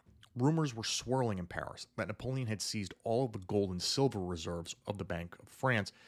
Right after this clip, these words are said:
to pay for the upcoming campaign. Thousands of citizens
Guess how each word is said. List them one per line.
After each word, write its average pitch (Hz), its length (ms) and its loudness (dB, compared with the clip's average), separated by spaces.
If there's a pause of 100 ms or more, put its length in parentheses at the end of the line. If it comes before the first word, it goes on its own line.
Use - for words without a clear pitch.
(320)
to - 80 -4
pay 113 220 2
for - 100 -4
the 87 140 -4
upcoming - 320 -10
campaign. - 480 -8 (1400)
Thousands 120 340 6
of 90 80 -8
citizens 107 480 -2